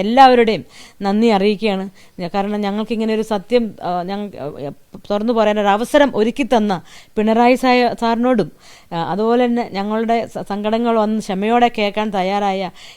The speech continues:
എസ് ഐ ടി, അതായത് ഡി ഐ ജി മാഡത്തിനും, ആ, എസ് പി മാഡത്തിനും, പൂങ്കുഴലി മാഡത്തിനും, അവർ കൂടെ വന്ന എല്ലാ-, എല്ലാവർക്കും, സിമി മാഡത്തിനും, ഇന്ദു മാഡത്തിനും എല്ലാവരോടും, ആ, ആനി മാഡത്തിനും എല്ലാവർക്കും ഞാൻ ഒ-, ഒരുപാട്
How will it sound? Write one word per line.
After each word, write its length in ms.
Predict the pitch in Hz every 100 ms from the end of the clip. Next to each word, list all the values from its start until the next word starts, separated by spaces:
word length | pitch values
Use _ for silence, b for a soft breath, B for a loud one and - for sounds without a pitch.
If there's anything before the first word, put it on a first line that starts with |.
| B 185
എസ് 160 | - 233
ഐ 40 | 226 185
ടി, 100 | 151 b b -
അതായത് 280 | 165 180 190 180
ഡി 100 | 190 208
ഐ 20 | 214 196
ജി 80 | 226
മാഡത്തിനും, 440 | 220 220 233 233 139 - b b -
ആ, 60 | 160 156 180
എസ് 140 | -
പി 80 | 220 220
മാഡത്തിനും, 360 | 214 214 240 208 190
പൂങ്കുഴലി 400 | 196 214 208 214
മാഡത്തിനും, 400 | 208 208 247 202 147 B B
അവർ 140 | 185 190
കൂടെ 160 | 208 208
വന്ന 160 | 208 214 214 - 170
എല്ലാ-, 160 | 175 202
എല്ലാവർക്കും, 460 | 247 277 240 233 180 185
സിമി 200 | 202 208
മാഡത്തിനും, 380 | 190 190 233 226 175
ഇന്ദു 140 | 190 196 196
മാഡത്തിനും 380 | 190 190 220 170 - B B 214
എല്ലാവരോടും, 540 | 277 302 233 214 156 - b b
ആ, 60 | 165 165 160 170 - 165 185
ആനി 160 | 233 240 233
മാഡത്തിനും 400 | 214 220 262 196 190
എല്ലാവർക്കും 400 | 247 285 269 240
ഞാൻ 80 | 220 214
ഒ-, 100 | 202 185
ഒരുപാട് 300 | 214 247